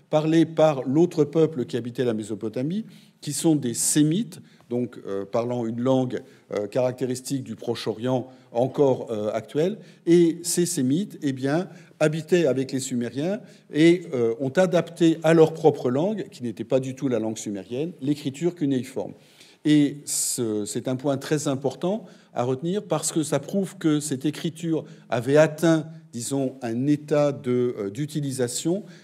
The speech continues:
suffisamment souple pour pouvoir être adaptée à plusieurs langues différentes. Et après avoir servi à noter la langue de Sumer, puis la langue des Sémites qu'on appelle les Akkadiens, elle a été, euh,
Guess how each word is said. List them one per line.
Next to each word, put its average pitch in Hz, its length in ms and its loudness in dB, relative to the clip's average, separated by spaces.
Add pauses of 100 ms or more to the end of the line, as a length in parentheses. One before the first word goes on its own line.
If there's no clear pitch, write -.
suffisamment 156 720 -2
souple 190 460 -4 (320)
pour 165 180 0
pouvoir 160 640 -2
être 160 280 -2
adaptée 143 640 -2
à 139 100 -2
plusieurs 139 600 -4
langues 139 260 2
différentes. 135 600 -6 (360)
Et 160 340 4
après 135 360 -2
avoir 127 460 2 (100)
servi 127 360 0
à 123 60 4
noter 123 680 -2
la 113 160 0
langue 113 400 -6 (140)
de 104 160 -10
Sumer, 139 520 -2 (380)
puis 165 300 -2
la 131 200 4
langue 143 320 2
des 117 100 -4
Sémites 139 640 -2
qu'on 113 180 -8
appelle 113 300 -6
les 104 180 -8
Akkadiens, 104 500 -8 (380)
elle 160 180 4
a 151 100 6
été, 156 580 0
euh, 107 380 -2